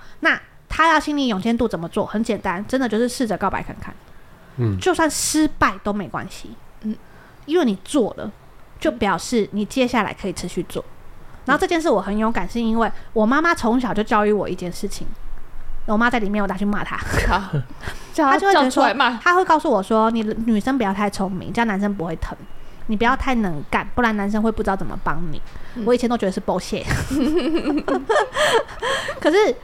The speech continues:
Speaker 1: 等到时间久了，会发现真的有很多男生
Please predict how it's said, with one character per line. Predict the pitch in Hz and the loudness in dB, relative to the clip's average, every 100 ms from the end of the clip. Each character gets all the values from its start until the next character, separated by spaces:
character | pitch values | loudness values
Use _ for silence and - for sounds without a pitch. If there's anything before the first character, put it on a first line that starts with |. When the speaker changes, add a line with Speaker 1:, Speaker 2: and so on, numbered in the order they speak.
| - - - | -10 -8 -2
Speaker 1:
等 | - 254 | 2 4
到 | 339 359 | 6 6
时 | - | 4
间 | 294 311 320 | 0 2 2
久 | 233 | 2
了， | 196 | 4
会 | 254 | 2
发 | 254 226 | 2 0
现 | 226 240 | 2 0
真 | 226 330 | 2 2
的 | 330 | 2
有 | 240 214 | 2 2
很 | 226 208 | 2 0
多 | 202 254 | 2 4
男 | 262 220 214 | 4 2 0
生 | - 202 196 196 | 0 0 0 0